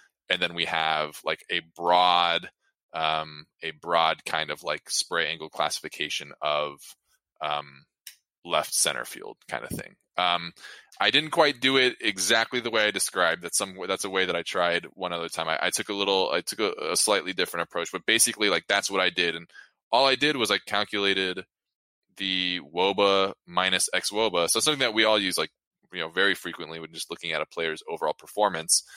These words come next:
um, but looked at the, the, the differences between actual and expected performance, uh, within those, like, newly binned categories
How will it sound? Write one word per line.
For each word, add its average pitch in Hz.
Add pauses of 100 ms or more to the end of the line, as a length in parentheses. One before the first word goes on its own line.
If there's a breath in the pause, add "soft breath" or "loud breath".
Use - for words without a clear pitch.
(340 loud breath)
um, 82
but 110
looked 123
at 117
the, 101
the, 90 (160)
the 95
differences 101
between 85 (100)
actual 87
and 82
expected -
performance, 92 (420 loud breath)
uh, 82
within 104
those, 95
like, 87 (180)
newly 92
binned 85
categories 80